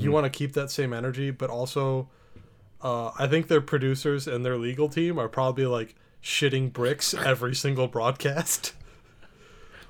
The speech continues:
Speaker 2: That legal team has not paid enough money.
Speaker 1: I don't know,
Speaker 2: My
Speaker 1: maybe you
Speaker 2: God.
Speaker 1: bring, like, Kevin Garnett in as, like, the third guy to just, like, add some crazy. <laughs>
Speaker 2: The legal team says, "Not a chance. We have too, we have too much K G as it is."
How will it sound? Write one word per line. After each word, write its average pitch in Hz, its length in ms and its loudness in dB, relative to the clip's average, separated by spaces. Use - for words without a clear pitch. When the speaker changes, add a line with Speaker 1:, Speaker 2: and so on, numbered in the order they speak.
Speaker 2:
That 170 200 10
legal 151 260 12
team 120 220 4
has 110 100 0
not 113 160 6
paid 113 140 4
enough 107 180 2
money. 107 340 0
Speaker 1:
I 160 60 2
don't 151 80 8
know, - 60 8
Speaker 2:
My 123 60 8
Speaker 1:
maybe 135 120 6
you - 40 12
Speaker 2:
God. - 40 4
Speaker 1:
bring, 165 160 6
like, 143 220 4
Kevin 139 260 2
Garnett 123 420 2
in 120 140 -2
as, 113 160 -6
like, 113 200 -2
the 120 100 -2
third 127 320 0
guy 117 200 0
to 110 80 -8
just, 131 240 -6
like, 117 120 -2
add 127 260 0
some 123 160 -4
crazy. 117 560 -2
<laughs> - 20 -20
Speaker 2:
The 190 80 10
legal 190 200 12
team 185 220 8
says, 175 260 10
"Not 190 320 10
a 156 40 10
chance. 165 480 4
We 156 180 4
have 160 220 6
too, 196 160 -2
we 170 80 6
have 175 140 10
too - 120 4
much 175 160 8
K 160 160 10
G 147 160 2
as 147 100 6
it 143 80 0
is." 151 320 2